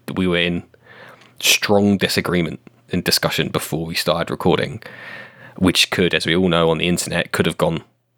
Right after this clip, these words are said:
one way very quickly, but thankfully, bo-, both were both mature <laughs> adults, and out the other side came a fantastic episode. I've actually said, "This, hey, we disagree on this,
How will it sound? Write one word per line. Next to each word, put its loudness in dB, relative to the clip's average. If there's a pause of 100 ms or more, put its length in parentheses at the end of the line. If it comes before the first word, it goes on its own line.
(200)
one 0
way 0
very 0
quickly, 0 (140)
but 0 (400)
thankfully, 0
bo-, 0 (120)
both 2
were 2
both -2
mature 4 (400)
<laughs> -2
adults, 2 (520)
and 4
out 4
the 4
other 2
side 0
came 0
a 0
fantastic -2
episode. 0
I've 0
actually -2
said, -2
"This, 0 (380)
hey, -2
we 0
disagree 2
on 0
this, 2